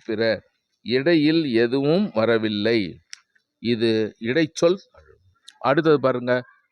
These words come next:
உரிச்சொல் தொடர். உரிச்சொல்னா என்ன அப்படின்னா சால, தவ, நனி, கூர், களி என்று,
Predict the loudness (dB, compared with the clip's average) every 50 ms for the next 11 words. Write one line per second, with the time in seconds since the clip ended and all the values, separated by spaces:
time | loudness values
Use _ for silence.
0 | _ _ 0 0 2 2 0 -2 -2 0 2 2 2 2 0 -2 0 0 0 -2
1 | -2 -4 _ _ _ _ _ _ _ _ _ _ _ _ _ _ _ _ _ _
2 | _ _ _ _ _ _ _ _ _ _ _ 0 2 2 2 2 2 2 2 2
3 | 2 0 -2 -2 -2 -2 -2 -2 -2 -2 -4 -6 -10 _ -4 -4 -4 -4 -4 -4
4 | -2 -2 -2 -2 -2 -2 -4 -6 -6 -8 -4 0 2 2 4 4 4 4 4 2
5 | 2 0 -2 -6 _ _ _ _ _ _ _ _ _ -2 0 0 2 2 2 2
6 | 2 0 -2 -6 -12 _ _ _ -8 -4 -2 -2 -2 -2 -2 -2 -4 -6 -8 -12
7 | -18 _ _ 0 2 4 4 4 4 2 0 -6 -14 _ _ -2 0 0 2 2
8 | 0 0 -2 -4 -6 -10 -6 -4 -4 -2 -2 -2 -2 0 0 0 0 0 -2